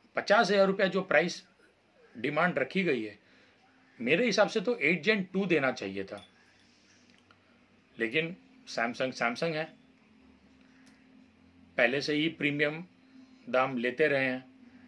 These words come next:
तो मेरे को तो ये जस्टिफाइड एकदम नहीं लगता।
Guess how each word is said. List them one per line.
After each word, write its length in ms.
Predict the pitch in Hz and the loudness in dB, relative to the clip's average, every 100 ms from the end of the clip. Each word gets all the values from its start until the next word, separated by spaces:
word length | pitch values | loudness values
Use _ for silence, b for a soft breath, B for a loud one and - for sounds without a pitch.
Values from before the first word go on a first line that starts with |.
| B B - - | B B -20 -20
तो 420 | - 123 123 127 - | -4 -2 0 -4 -8
मेरे 280 | 123 135 151 | -4 0 0
को 120 | 180 | 0
तो 140 | 175 180 | -2 -2
ये 180 | 151 147 | -2 -2
जस्टिफाइड 580 | 127 - 135 135 139 - - | -4 -6 -4 -2 -2 -4 -10
एकदम 260 | 117 143 139 | -4 -2 -2
नहीं 180 | 120 | -4
लगता। 440 | 110 98 - 101 | -6 -8 -10 -14